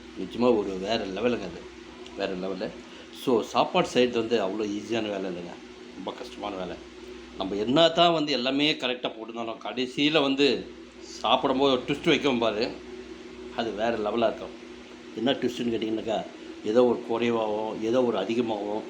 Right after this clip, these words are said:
உப்பு அதிகம் காரம் அதிகம் அந்த மாதிரி ஏதாவது ஒண்ணு வைக்கும் பாரு, அது தாங்க அங்க தாங்க லாஸ்ட்ல நிக்கிறது தாங்க வேற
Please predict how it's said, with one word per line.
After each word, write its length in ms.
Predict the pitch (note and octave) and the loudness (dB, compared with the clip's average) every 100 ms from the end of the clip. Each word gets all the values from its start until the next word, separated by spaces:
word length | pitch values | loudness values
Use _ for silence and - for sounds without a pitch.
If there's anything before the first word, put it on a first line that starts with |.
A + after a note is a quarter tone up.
| - - C3+ | -12 -4 -2
உப்பு 200 | C#3 C#3+ A#2+ | 2 6 6
அதிகம் 340 | A2 A2 - | 6 2 2
காரம் 260 | A2+ B2+ A2+ | 4 4 2
அதிகம் 280 | G#2+ A2 G2 | -2 -6 -6
அந்த 120 | G2 G2+ | -6 -2
மாதிரி 160 | A#2 A2 | 0 0
ஏதாவது 260 | G#2 A2+ B2 | 2 4 4
ஒண்ணு 180 | A2+ G#2+ | 2 0
வைக்கும் 260 | G2+ C3 G#2+ | -2 -2 0
பாரு, 160 | G#2+ C3+ - - - - - - - - F#2+ | 0 0 -2 -16 -18 -20 -20 -20 -20 -8 -6
அது 120 | F#2 F#2+ | -4 0
தாங்க 160 | A#2+ A#2+ | 2 2
அங்க 140 | G2 G2 | 0 -2
தாங்க 160 | A2 B2 G2 | -2 -2 0
லாஸ்ட்ல 320 | G2+ - G#2 | -2 -4 -8
நிக்கிறது 280 | F#2+ G#2 F#2+ | -8 -8 -6
தாங்க 180 | A2 A2 G2 - - - - - - - - - | -4 -4 -6 -12 -20 -20 -20 -20 -20 -20 -20 -8
வேற 140 | A#2+ | -4